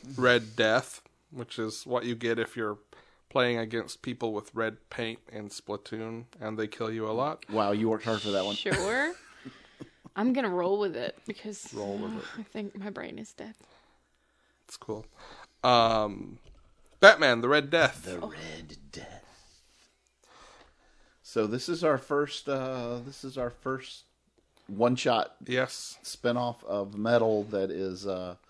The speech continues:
Speaker 2: one of the alternate Batman creation characters.
Speaker 1: Yes. One of the Nightmare Batmen.
Speaker 2: Yeah.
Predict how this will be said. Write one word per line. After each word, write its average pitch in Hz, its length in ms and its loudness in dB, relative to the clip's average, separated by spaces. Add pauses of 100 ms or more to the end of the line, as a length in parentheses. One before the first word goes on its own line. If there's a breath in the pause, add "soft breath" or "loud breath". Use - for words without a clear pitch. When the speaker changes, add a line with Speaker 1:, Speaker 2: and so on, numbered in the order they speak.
(440 soft breath)
Speaker 2:
one 104 300 -6
of 104 260 -8
the 95 180 0
alternate 107 580 -2 (180)
Batman 92 1080 -6 (600)
creation 87 840 -8
characters. 80 480 -10
Speaker 1:
Yes. - 440 -10 (560 loud breath)
One 120 140 -2
of 110 100 -2
the 110 120 -4
Nightmare 110 520 -2
Batmen. 104 560 -6 (1500)
Speaker 2:
Yeah. 107 680 -2